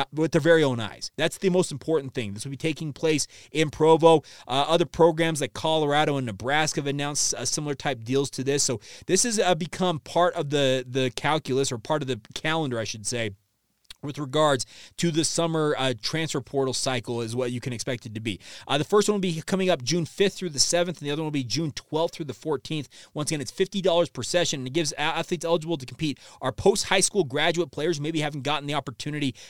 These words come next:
uh, in terms of their post-high school aspirations. They can also have two-year transfers and four-year transfers, so that's junior college players, transfer portal prospects. It is a great opportunity to showcase these young men,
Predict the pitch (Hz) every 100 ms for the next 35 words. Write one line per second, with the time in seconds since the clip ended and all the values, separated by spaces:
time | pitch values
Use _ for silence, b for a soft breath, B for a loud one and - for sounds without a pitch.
0 | B - 127 123 123 156 147 135 131 127
1 | - 170 160 - - - 151 - 170 151
2 | 135 - 131 139 - 123 131 156 156 156
3 | B B - 139 160 151 143 - 202 202
4 | 196 - 185 - 135 120 185 180 139 143
5 | 143 135 160 139 B B 147 147 - 143
6 | 123 - 156 160 139 - 147 147 143 -
7 | 139 156 156 147 160 147 - 139 139 -
8 | 135 B B B 143 160 151 113 117 151
9 | 175 - 160 160 147 - 170 160 135 107
10 | B B - 151 - 180 175 - 165 143
11 | 151 147 135 147 127 147